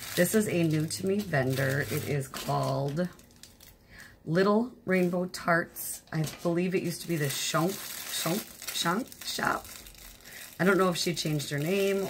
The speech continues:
or, like, if it's split or what. I don't know. I don't know. But I do know that somebody added me to the group, and she had a Vanilla Bean Noel sample,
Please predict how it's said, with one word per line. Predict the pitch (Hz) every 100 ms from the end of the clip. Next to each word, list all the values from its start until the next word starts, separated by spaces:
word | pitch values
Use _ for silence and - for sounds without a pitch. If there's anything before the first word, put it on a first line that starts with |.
| -
or, | 143 139 135 131 131 135 131 131 - - - - - - - - - - - - - - -
like, | 135 131
if | 131 131
it's | -
split | - - 156 139
or | 135
what. | 139 - - - -
I |
don't | 165 151
know. | 131 - - - - - - - - - - - - - -
I | 160
don't | 180 175
know. | 156 151 135 135 - - - - -
But | 180
I | 190
do | 185 254
know | 247
that | 196 175
somebody | 202 190 180
added | 185 190 190
me | 190
to | 180 170
the | 170
group, | 202 208 170 175 -
and | 165
she | 156 175 170
had | 165 156 151 -
a | 135 127 143 208 - - - -
Vanilla | 165 165 156 151
Bean | 143 143 139
Noel | 147 208 262
sample, | - 160 151 147 160